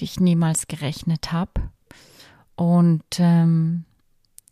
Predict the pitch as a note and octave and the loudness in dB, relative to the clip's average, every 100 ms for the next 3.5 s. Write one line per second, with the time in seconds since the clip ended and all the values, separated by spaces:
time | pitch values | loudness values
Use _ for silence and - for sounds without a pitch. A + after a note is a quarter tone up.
0 | - D#3+ F#3 G#3+ G3 - F3+ - F3+ - | -4 0 2 2 0 -4 -8 -8 -6 -2
1 | F#3+ F3+ F3 - B2+ C#3+ A#3 A#3 G3 G3 | 2 2 0 -2 -2 2 2 2 2 0
2 | - F3 D#3+ - - F3 F3 - - E3 | -2 -4 -4 -6 -4 0 0 0 -2 0
3 | G3 - G#3 - | 0 0 -2 -2